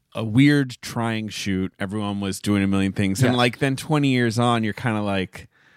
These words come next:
Speaker 1: you just are gonna sort of inflate some of it in your mind of
Speaker 2: Of
Speaker 1: like,
Speaker 2: course.
Speaker 1: everyone lost their hearing, or I,
Speaker 2: Right.
Speaker 1: I'm trying to think of some, and that, that's not true, but you know, like,
Speaker 2: Absolutely.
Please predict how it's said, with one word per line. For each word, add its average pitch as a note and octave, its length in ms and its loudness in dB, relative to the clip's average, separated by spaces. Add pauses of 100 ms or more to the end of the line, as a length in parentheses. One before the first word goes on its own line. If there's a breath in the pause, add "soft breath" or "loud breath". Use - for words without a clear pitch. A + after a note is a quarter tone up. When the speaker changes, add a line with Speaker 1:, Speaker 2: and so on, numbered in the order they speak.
(160 soft breath)
Speaker 1:
you - 80 -8
just F4+ 240 -2
are E4+ 80 0
gonna D4 260 0
sort A#3+ 220 0
of F#3 100 2
inflate D3+ 500 -2
some B2 200 -2
of G#2+ 120 0
it A2 80 -2
in G#2 120 -2
your G2+ 120 -2
mind G#2 320 -2
of G2 120 -4
Speaker 2:
Of - 40 0
Speaker 1:
like, B2+ 120 4
Speaker 2:
course. - 260 -6 (480 loud breath)
Speaker 1:
everyone E3 720 2
lost C3 560 -4
their B2+ 280 -2
hearing, C#3 680 0
or C#3 300 0
I, D3+ 100 -4
Speaker 2:
Right. A3+ 160 2
Speaker 1:
I'm F3 100 -4
trying G#3 160 -4
to F#3+ 60 -4
think F3 140 -6
of E3+ 80 -2
some, D3+ 240 -4
and D#3 220 -8
that, C#3+ 200 -6
that's C#3+ 280 -4
not A#2+ 160 -4
true, B2+ 160 -6
but A2+ 100 -8
you F3 80 4
know, F3+ 80 6
like, D#3 180 2
Speaker 2:
Absolutely. - 340 -2